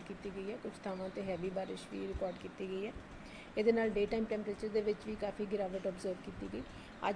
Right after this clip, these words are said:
ਦਾ ਡੇ ਟਾਈਮ ਟੈਂਪਰੇਚਰ ਵੀ ਅਠਾਈ ਡਿਗਰੀ ਸੈਂਟੀਗ੍ਰੇਡ ਰਿਕਾਰਡ ਕੀਤਾ ਗਿਆ, ਜਿਹੜਾ ਕਿ ਨਾਰਮਲ ਤੋਂ ਲਗਭਗ ਪੰਜ ਪੁਆਇੰਟ ਤਿੰਨ ਡਿਗਰੀ ਸੈਂਟੀਗ੍ਰੇਡ ਨੀਚੇ ਹੈ। ਔਰ ਅੱਜ ਦਾ ਮਿਨੀਮਮ ਟੈਂਪਰੇਚਰ ਤੇਈ ਡਿਗਰੀ ਸੈਂਟੀਗ੍ਰੇਡ ਰਿਕਾਰਡ ਕੀਤਾ ਗਿਆ, ਜਿਹੜਾ ਕਿ ਨਾਰਮਲ ਤੋਂ ਲਗਭਗ ਇੱਕ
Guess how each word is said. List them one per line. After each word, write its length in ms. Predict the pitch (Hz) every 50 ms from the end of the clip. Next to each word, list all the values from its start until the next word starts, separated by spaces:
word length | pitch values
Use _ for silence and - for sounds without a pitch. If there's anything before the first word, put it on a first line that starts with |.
| 190 -
ਦਾ 80 | 240 233
ਡੇ 140 | 220 226 208
ਟਾਈਮ 200 | 214 220 214 214
ਟੈਂਪਰੇਚਰ 520 | 208 208 208 202 - 202 202 - - 220
ਵੀ 220 | 208 208 220 220 -
ਅਠਾਈ 280 | 226 - 208 202 208 220
ਡਿਗਰੀ 300 | 196 220 202 202 208 202
ਸੈਂਟੀਗ੍ਰੇਡ 560 | 202 - 202 202 - 202 190 202 202 190 185
ਰਿਕਾਰਡ 260 | 185 - - 202 185 180 -
ਕੀਤਾ 260 | - - - - 190
ਗਿਆ, 160 | 185 190 214 262 - - - - - - - -
ਜਿਹੜਾ 160 | 208 214 226
ਕਿ 180 | 220 220 240 226
ਨਾਰਮਲ 380 | 226 208 196 196 202 208 220
ਤੋਂ 140 | 220 226 226
ਲਗਭਗ 360 | 220 214 202 196 - - 214 202 - -
ਪੰਜ 240 | - 208 214 220 208 208 -
ਪੁਆਇੰਟ 240 | - 214 208 202 196 -
ਤਿੰਨ 180 | 214 208 208 202
ਡਿਗਰੀ 320 | 196 196 180 180 202 196
ਸੈਂਟੀਗ੍ਰੇਡ 680 | 190 - 208 196 190 - 196 180 190 190 185 185 170 190
ਨੀਚੇ 300 | 190 175 - - 202 202
ਹੈ। 100 | 240 269 - - - - - - - - - - - -
ਔਰ 320 | - 196 196 190 196 196 202 - - 214
ਅੱਜ 120 | - 220
ਦਾ 140 | 220 240 233
ਮਿਨੀਮਮ 380 | 226 220 214 220 233 233 226
ਟੈਂਪਰੇਚਰ 500 | 220 233 220 220 214 214 208 - - 214 208 -
ਤੇਈ 180 | 220 202 214 214
ਡਿਗਰੀ 280 | 185 214 190 190 202
ਸੈਂਟੀਗ੍ਰੇਡ 520 | 196 - 196 190 185 190 190 185 196 185 185
ਰਿਕਾਰਡ 260 | 196 - - 196 185 - -
ਕੀਤਾ 220 | - - - 196 190
ਗਿਆ, 160 | 185 110 - - - - - - - - - -
ਜਿਹੜਾ 140 | 220 220 226
ਕਿ 180 | 226 226 233
ਨਾਰਮਲ 380 | 233 220 208 196 202 214 233 233
ਤੋਂ 160 | 226 240 226
ਲਗਭਗ 420 | 226 214 202 208 - - 208 202 208
ਇੱਕ 240 | - - 233 220